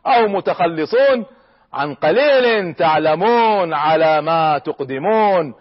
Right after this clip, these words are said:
وقد أعذر من أنذر." طبعًا لا شك مثل هذه الرسالة الخطيرة القوية إذا وقعت في يد حاكم خائف جبان فإنه لن يقوى على الحراك أبدًا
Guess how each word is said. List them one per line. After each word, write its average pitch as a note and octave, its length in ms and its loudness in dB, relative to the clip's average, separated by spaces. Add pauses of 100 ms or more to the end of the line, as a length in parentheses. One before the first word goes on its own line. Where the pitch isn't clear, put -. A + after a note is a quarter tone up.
(160)
وقد C#3 420 -2 (360)
أعذر A#2+ 640 -4
من F#2+ 240 -14 (140)
أنذر." C3 400 -6 (840)
طبعًا G2+ 180 -18
لا C3 180 -8
شك - 360 -10 (380)
مثل F#2 240 -12
هذه A2 280 -16
الرسالة A2+ 520 -10
الخطيرة B2 640 -8
القوية C3 600 -6 (300)
إذا D3 160 0
وقعت E3 400 0
في D3 280 -6
يد F3 240 -2 (240)
حاكم F3 520 0
خائف F#3 560 -2
جبان E3 540 0 (340)
فإنه F#3 760 0
لن B3+ 280 -2
يقوى G3+ 300 0
على E3 320 2
الحراك E3 540 0
أبدًا F3+ 460 -2